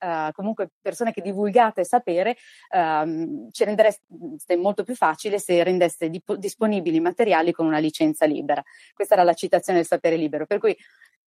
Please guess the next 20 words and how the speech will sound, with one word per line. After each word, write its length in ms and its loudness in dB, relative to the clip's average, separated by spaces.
prima 180 2
di 60 -2
tutto 200 2
farei 180 6
un 180 2
invito 600 2
ad 180 2
usare 420 2
le 120 0
licenze 480 2
libere, 420 2
la 120 2
prego, 520 6
<laughs> 300 0
tipo 180 -2
aumenti 680 4
il 80 -10
materiale 640 -6
che 220 -6
possiamo. 480 -10